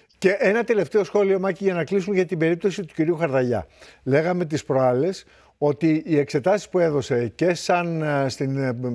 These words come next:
ε, στην, ε, στο Υπουργείο Προστασίας του Πολίτη, κυρίως στο Υπουργείο Προστασίας του Πολίτη και την περίοδο της πανδημίας και στην, ε, πολιτική προστασία,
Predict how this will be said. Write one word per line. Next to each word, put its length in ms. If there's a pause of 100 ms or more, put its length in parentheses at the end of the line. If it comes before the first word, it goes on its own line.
ε, 240
στην, 320
ε, 220
στο 140
Υπουργείο 300
Προστασίας 500
του 120
Πολίτη, 540 (680)
κυρίως 400
στο 100
Υπουργείο 360
Προστασίας 480
του 80
Πολίτη 280
και 120
την 100
περίοδο 320
της 100
πανδημίας 680 (400)
και 160
στην, 340
ε, 100
πολιτική 440
προστασία, 760